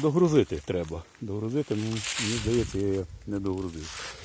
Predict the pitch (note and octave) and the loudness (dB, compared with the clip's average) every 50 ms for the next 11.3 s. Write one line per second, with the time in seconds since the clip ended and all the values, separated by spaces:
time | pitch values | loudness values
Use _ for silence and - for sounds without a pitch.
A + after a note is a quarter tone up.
0 | - - - - D3 D#3 G3+ G3 D3+ D3+ F3+ G3+ F#3 F3 E3+ D3+ D#3 - F3 E3+ | -16 -16 -12 -6 -4 -2 -2 0 2 2 4 4 6 6 6 4 4 6 6 6
1 | D#3 C#3 - C3+ - - D3 C#3+ C3+ C3 - - D3+ C3 - - - G2+ G2 F2+ | 6 6 0 -4 -2 0 0 2 2 0 0 0 -2 -2 -2 0 0 0 0 0
2 | E2+ F2 F2 F2+ G2+ G#2+ F#2 E2+ E2 D#2+ - - - - - - - - - - | -2 -2 -4 -2 -2 -2 -2 -2 -4 -8 -10 -12 -14 -16 -16 -16 -18 -16 -16 -14
3 | - - - - - - - - - - - - - - - G#2+ G2+ F#2 - G#2 | -12 -10 -8 -8 -8 -8 -8 -12 -12 -12 -12 -14 -10 -4 -2 -2 -2 0 0 0
4 | G#2 G2 F#2+ G2 F#2+ F#2+ F2+ E2+ - - F2+ E2+ - - - - _ - - - | 0 0 0 0 2 2 0 0 -2 -6 -6 -8 -10 -16 -20 -20 _ -20 -20 -14
5 | - A2 F2 G2 C#3+ F#3 F#3 - - F3 E3 D#3 D#3+ D#3 D3 - - - - - | -14 -8 -4 -2 -2 -2 0 2 2 2 2 2 0 -2 -4 -6 -12 -12 -12 -12
6 | - - - - - - - - - - - - - - G#2+ - - E3+ - - | -16 -20 -20 -20 -20 -18 -18 -16 -16 -16 -16 -10 -6 -6 -2 0 0 0 4 6
7 | D#3+ C#3+ C#3+ C#3+ C3 A#2+ B2 A#2+ A2+ A#2 A#2 A#2+ B2+ A#2+ A2 G2+ - A2+ F#2+ B2 | 6 6 6 6 4 4 4 2 2 2 2 4 4 4 4 4 2 0 2 4
8 | F3 F#3 D#3+ D#3 D3 C#3+ C3+ B2 B2 - - C#3+ C#3 C3+ B2+ C3 B2+ B2 B2 A2 | 4 4 4 4 2 2 4 4 2 4 6 6 6 6 6 4 4 2 2 0
9 | - - - - A2+ G#2 - - B2 A#2 G#2 - - A2+ A2 G2+ G2 G2 G2+ - | -4 -12 -10 -8 -8 -8 -2 2 2 2 2 2 4 4 4 4 2 0 -2 -4
10 | - - - - - - - - - - - - - - - - - - - - | -8 -10 -12 -8 -8 -8 -8 -8 -10 -12 -10 -8 -8 -8 -8 -8 -10 -12 -8 -6
11 | - - - - - | -4 -4 -2 0 0